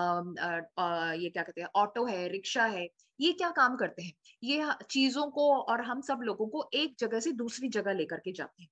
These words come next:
राइट? इसी तरह से हमारे शरीर का जो ट्रांसपोर्ट सिस्टम है वो क्या है? खून। हमारा शरीर के अंदर जो ये रक्त है ये हमारे पोषक तत्व, ऑक्सीजन, एंजाइम्स, हार्मोन्स, इन सब को एक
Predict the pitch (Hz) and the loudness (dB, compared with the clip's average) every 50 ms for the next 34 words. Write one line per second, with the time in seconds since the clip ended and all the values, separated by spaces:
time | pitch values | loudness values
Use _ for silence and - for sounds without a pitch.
0 | _ _ _ 196 220 233 320 359 - _ _ _ - - - - _ 330 330 - | _ _ _ 0 0 0 0 0 -6 _ _ _ -20 -20 -20 -4 _ -2 2 4
1 | 415 440 440 - 330 285 285 294 285 330 330 311 285 233 226 226 233 277 285 - | 4 4 4 4 2 0 0 0 0 -2 -2 -2 -2 0 0 0 0 0 -2 -2
2 | - 220 220 233 262 262 - - 254 240 262 269 269 - 226 208 196 196 208 214 | -4 -4 -4 -2 -4 -6 -2 -2 -4 -2 -2 -6 -6 -2 0 2 2 2 0 -2
3 | - - 262 277 277 277 - - 226 214 - - 269 247 247 220 214 240 233 233 | -4 -2 -2 -2 -2 -2 -6 -6 -6 -6 -4 -4 -4 -2 -2 -2 -2 -2 -2 -4
4 | 226 226 233 202 190 196 220 247 - _ - 214 196 165 147 - _ _ - - | -6 -2 -2 -2 -2 -2 -4 -8 -10 _ -6 -4 -4 -4 -8 -12 _ _ -20 -18
5 | - - - 254 247 254 262 277 302 330 311 - 302 254 254 262 269 277 - - | -18 -4 -2 0 4 6 6 6 6 4 2 0 -2 -4 -2 -2 -2 -4 -4 -6
6 | 240 240 - 285 262 - - 214 214 220 240 247 226 240 240 247 233 - 202 214 | -10 -8 -4 -2 0 0 0 0 0 -2 -2 -2 -2 -4 -4 -2 -2 -2 0 2
7 | 214 202 190 202 220 226 - _ 240 240 240 208 185 196 220 - - - - - | 2 2 4 4 2 2 2 _ -6 -4 -2 -2 -4 -4 -6 -6 -12 -20 -18 -12
8 | - 247 285 311 330 349 359 349 277 - 233 247 220 214 214 208 214 214 226 233 | -4 0 2 2 4 2 2 0 -2 -2 -2 -2 0 2 2 2 2 2 0 0
9 | 226 - _ _ _ 262 285 269 - - 269 262 - - 214 202 202 - 208 208 | -4 -8 _ _ _ 0 2 2 2 0 -2 -2 -2 -2 -2 -2 -4 -4 -4 0
10 | 202 196 190 - - - - 175 170 - - - 254 262 220 196 - - 208 208 | 0 2 0 0 2 2 2 2 2 -2 -8 -4 -4 -4 -4 -4 -4 -4 -4 -2
11 | 208 202 190 185 185 185 - 202 220 226 240 214 - 240 226 220 214 214 214 208 | -2 -4 -6 -8 -12 -10 -4 -2 0 0 0 0 2 2 4 4 4 2 0 -2
12 | 196 190 180 190 185 - 208 208 214 226 233 233 233 233 226 214 208 208 - - | -4 -6 -8 -10 -6 0 2 4 4 4 2 0 0 -2 -2 -2 -2 -4 -8 -14
13 | - - _ - 349 359 359 - - - 392 381 381 - 294 277 233 - - 269 | -20 -14 _ -6 -6 -6 -4 -6 -2 0 2 0 0 0 -2 -4 -4 -2 -2 -2
14 | 302 330 320 | -2 -2 -4